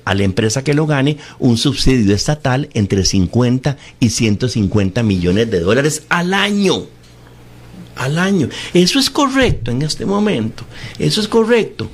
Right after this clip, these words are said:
O la carrera loca porque ese tren eléctrico se apruebe, tiene que ver con licitaciones y tiene que ver con consultorías y tiene que ver para que las ganen amigotes cercanos al gobierno.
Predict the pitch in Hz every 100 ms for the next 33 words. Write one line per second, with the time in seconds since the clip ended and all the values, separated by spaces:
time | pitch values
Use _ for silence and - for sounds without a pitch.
0 | - - - 151 143 127 127 117 160 196
1 | 202 190 139 107 110 123 123 160 165 165
2 | 170 165 - - - - 104 92 139 151
3 | 156 170 175 - - - - 135 151 143
4 | 135 135 139 139 135 - 131 123 113 110
5 | 87 80 - 90 110 123 131 120 117 117
6 | 117 110 117 113 110 - 117 101 85 -
7 | - - - - - - - - 123 113
8 | 127 131 135 120 120 127 107 95 92 104
9 | 120 127 107 98 92 107 117 - 101 87
10 | 110 110 120 104 - - 90 76